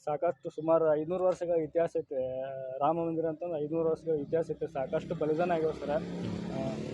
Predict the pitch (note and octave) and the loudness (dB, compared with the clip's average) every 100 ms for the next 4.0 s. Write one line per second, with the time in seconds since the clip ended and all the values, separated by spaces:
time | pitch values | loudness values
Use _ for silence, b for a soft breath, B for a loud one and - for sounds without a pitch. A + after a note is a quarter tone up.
0 | - - D#3 F3 F3+ F3+ D#3+ E3+ F3+ F3 | -4 2 4 4 2 4 4 6 6 6
1 | E3 E3 G3 G3 F3+ F3 D3+ C3+ C#3+ E3 | 4 6 6 6 6 4 4 2 2 2
2 | F3 E3+ E3+ E3+ F3 F#3+ F#3+ D#3 E3 D#3+ | -2 -2 -2 -2 -2 -6 -4 2 2 6
3 | F3+ F3+ F3 E3 E3 - C#3+ D3 C#3+ D#3 | 4 4 0 0 0 -2 -10 -8 -6 -6